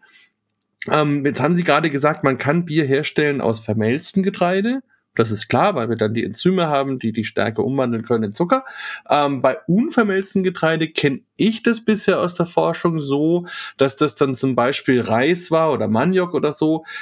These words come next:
den die Menschen gekaut haben und wieder ausgespuckt haben und dann die Enzyme praktisch aus dem Speichel die Verzuckerung gemacht haben. War das dann da auch so oder gab es da noch andere Möglichkeiten?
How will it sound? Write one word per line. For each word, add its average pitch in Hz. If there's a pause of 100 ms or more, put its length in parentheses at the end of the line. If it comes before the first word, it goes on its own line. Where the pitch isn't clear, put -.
(140)
den 135
die 127
Menschen 135
gekaut 131
haben 165
und 139
wieder 131
ausgespuckt 175
haben 185
und 131
dann 131
die 135
Enzyme 165
praktisch -
aus 143
dem 131
Speichel 131 (280)
die 113
Verzuckerung 117
gemacht 131
haben. 104
War 120
das 156
dann 139
da 120
auch 127
so 269
oder 196
gab 160
es 156
da 135
noch 131
andere 117
Möglichkeiten? 110